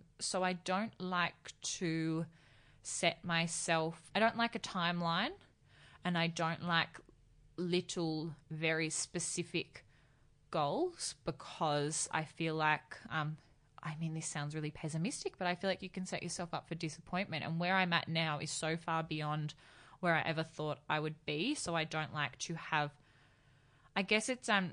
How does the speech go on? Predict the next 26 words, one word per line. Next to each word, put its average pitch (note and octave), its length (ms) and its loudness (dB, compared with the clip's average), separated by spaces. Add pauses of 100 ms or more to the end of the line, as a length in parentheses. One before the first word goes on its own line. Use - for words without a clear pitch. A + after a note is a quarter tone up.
having F3+ 340 0
a E3+ 60 -2
singular E3+ 500 0
focus. D#3 480 -4
I D#3 80 0
like D#3 220 0
to F3 80 -4
keep - 220 -4
myself D#3+ 420 -2
open D3+ 380 -2
to - 140 -6
opportunities. D#3+ 880 -2
And, D3+ 240 -2
um, D3+ 240 0 (1120)
I, - 200 -2
my E3 280 2
philosophy E3 680 0
of D3+ 160 -2
late D#3 260 2
has E3+ 160 -2
just - 260 -6
been, D#3 300 2 (500)
uh, - 160 -2 (100)
pick - 280 -10
the F3 160 -2
option D#3+ 600 -2